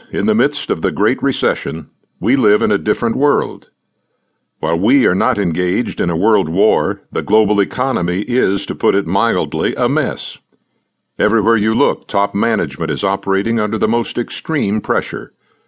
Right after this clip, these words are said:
Corporation stock values have been shredded. Balance sheets seem to come only in the color red. It seems to have been forever since the credit markets functioned properly, and jobs are disappearing at the fastest rate in decades.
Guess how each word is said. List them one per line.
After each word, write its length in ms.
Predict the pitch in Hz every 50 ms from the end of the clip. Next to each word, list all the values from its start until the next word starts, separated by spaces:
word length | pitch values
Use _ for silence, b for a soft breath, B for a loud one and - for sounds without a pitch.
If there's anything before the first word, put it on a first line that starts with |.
| _ _ _ _ _ _ _ -
Corporation 720 | - 85 87 - - 107 113 123 117 - - 104 101 95
stock 360 | - - - 139 135 120 -
values 520 | - 107 87 76 73 69 69 71 71 -
have 120 | - 92 90
been 180 | 101 101 101
shredded. 540 | 95 - - 147 143 127 92 76 64 64 - b b b b b b b b
Balance 440 | - - 127 151 156 143 123 98 -
sheets 360 | - - 104 78 - - -
seem 260 | - - 117 120 123
to 60 | 107
come 280 | 107 - 123 120 120 120
only 360 | 127 135 127 110 101 101 113
in 120 | 113 113 117
the 80 | 120
color 340 | - - 107 110 110 110 120
red. 500 | 107 92 87 80 67 58 57 55 55 - _ _ _ _ _ _ _ _ _ _ _
It 140 | - - -
seems 320 | - 113 110 110 95 -
to 80 | - 107
have 120 | 101 87
been 220 | 85 107 107 107
forever 500 | 98 - 131 127 135 143 131 92 80 71
since 300 | 71 - - 92 82 -
the 80 | - 113
credit 400 | - - - 151 131 98 101 -
markets 460 | 92 90 85 73 - 78 71 - -
functioned 520 | - - 107 110 - - 113 101 101 101 -
properly, 520 | - 120 110 - - 80 73 67 62 - B B B B B
and 200 | 87 90 87 73
jobs 560 | 71 104 110 113 123 135 147 151 139 127 -
are 120 | - -
disappearing 680 | - 104 120 117 131 113 - - 135 120 113 113 127 123
at 120 | 110 85
the 100 | - 80
fastest 580 | 78 - 120 120 117 107 - - 139 127 - -
rate 280 | - 110 110 104 110 -
in 200 | - 123 104 101
decades. 680 | 92 92 80 - - 78 64 62 60 - - - -